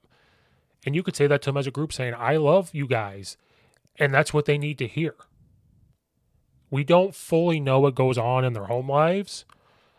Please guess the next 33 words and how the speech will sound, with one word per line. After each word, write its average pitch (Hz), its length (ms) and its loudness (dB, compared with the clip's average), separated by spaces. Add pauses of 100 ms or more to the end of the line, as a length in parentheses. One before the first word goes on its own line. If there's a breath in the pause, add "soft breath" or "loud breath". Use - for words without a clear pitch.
(120 soft breath)
unless 151 300 4
you 147 80 -4
constantly 139 520 -4
talk 127 240 -4
to - 80 -18
their 113 80 -10
parents, 123 420 -10
which 117 220 -8
some 110 180 -8
of 110 100 -10
us 104 160 -8
do 123 340 -4 (100)
and 151 140 -10
some 113 220 -12
of 113 120 -8
us - 120 -4
don't. 151 360 -2 (340 loud breath)
Some - 180 -10
parents 117 280 -8
don't 127 120 -2
have 143 120 -2
time 151 260 -2
to 151 60 -10
talk 120 280 -8
to - 140 -18
you. 107 140 -16 (240 soft breath)
Some 135 160 -4
parents 147 240 0
don't 151 200 -4
go 123 140 -4
to 160 100 -4
the 147 100 -6
games. 135 680 -4